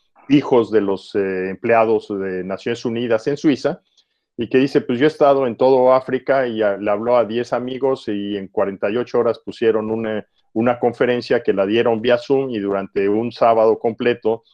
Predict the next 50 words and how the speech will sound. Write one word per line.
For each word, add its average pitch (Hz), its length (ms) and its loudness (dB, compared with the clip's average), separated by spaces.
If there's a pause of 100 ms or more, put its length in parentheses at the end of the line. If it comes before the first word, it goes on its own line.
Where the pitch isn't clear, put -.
(180)
se - 160 -6
aventaron 107 680 -2
todo 123 260 2
un, 120 460 -6 (260)
un, 110 260 -4
una 117 640 -2
serie 117 380 0
de 104 100 2
mejores 120 480 0
prácticas 117 560 -2
de 95 80 -8
cómo 110 240 -4
educar 98 340 -2
en 95 80 -8
condiciones. 101 720 -8 (320)
Yo, 170 200 2 (120)
eso 190 320 4
es 196 120 -2
a 165 60 4
lo 131 140 0
que 120 100 -4
yo 131 140 2
me 135 100 0
refiero, 117 520 0
de 104 100 -2
que - 120 -10
empiezas 123 580 -4 (260)
con 117 180 -2
pequeños 151 480 0
grupos 139 420 0
que 107 120 -2
pueden 123 240 -2
hacer 110 260 0
grandes 113 480 -4
impactos, 117 640 -4 (380)
y 135 100 2
es 170 140 0
algo 175 180 0
a 180 40 0
lo 156 120 0
que 120 140 -4
yo 131 100 -4
invito 147 300 -4
a - 80 -4
que - 80 -2
en 110 80 -4
México, 123 340 -6
en 110 80 -4
esta 117 300 -4
parte, 117 480 -2